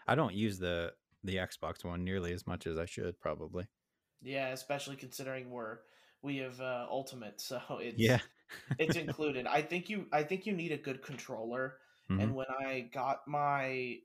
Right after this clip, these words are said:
Speaker 2: my Samsung tablet, it came with, like, a controller bundle. And, uh, like, it's a good actual, it feels like an actual Xbox controller, and I think that makes the difference.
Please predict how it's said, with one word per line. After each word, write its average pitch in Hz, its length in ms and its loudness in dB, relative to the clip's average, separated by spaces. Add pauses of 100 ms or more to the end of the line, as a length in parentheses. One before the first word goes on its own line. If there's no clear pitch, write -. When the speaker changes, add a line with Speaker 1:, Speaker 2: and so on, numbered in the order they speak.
(160)
Speaker 2:
my 127 160 -4
Samsung 143 600 -4
tablet, 120 640 -4
it 117 220 -12
came 131 320 -6
with, 131 140 -8
like, 123 160 -6
a 127 60 -14
controller 127 540 -8
bundle. 139 580 -4 (580)
And, 131 500 -4 (200)
uh, 131 300 0
like, 123 320 -2
it's 147 200 -4
a 143 40 -2
good 147 560 2
actual, 127 680 -4
it 120 220 -4
feels 170 160 -2
like 139 120 -6
an 131 80 -6
actual 127 280 -6
Xbox - 520 -8
controller, 104 460 -8
and 117 120 -8
I 123 60 -6
think 135 220 -12
that 120 180 -6
makes 113 260 -8
the 110 100 -14
difference. 107 600 -14